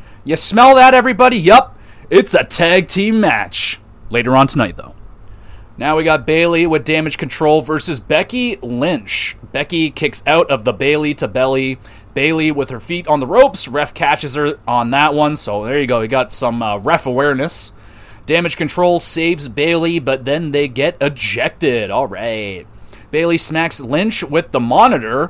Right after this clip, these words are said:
while the ref is distracted. God damn it, more distractions. And she picks up the big W right here. I mean, it was a good match. Bayley and Becky, they got a long history of,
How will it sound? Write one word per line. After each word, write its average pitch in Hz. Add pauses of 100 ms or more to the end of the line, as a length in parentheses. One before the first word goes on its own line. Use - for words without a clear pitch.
(240)
while 156
the 160
ref 175
is 139
distracted. 170
God 160
damn 254
it, -
more 185
distractions. 147 (360)
And 214
she 247
picks 220
up 226
the 185
big 160
W 160
right 160
here. 160
I 131
mean, 139
it 156
was 170
a 143
good 131
match. 110
Bayley 151
and 117
Becky, 127 (320)
they 135
got 139
a 117
long 139
history 135 (320)
of, 104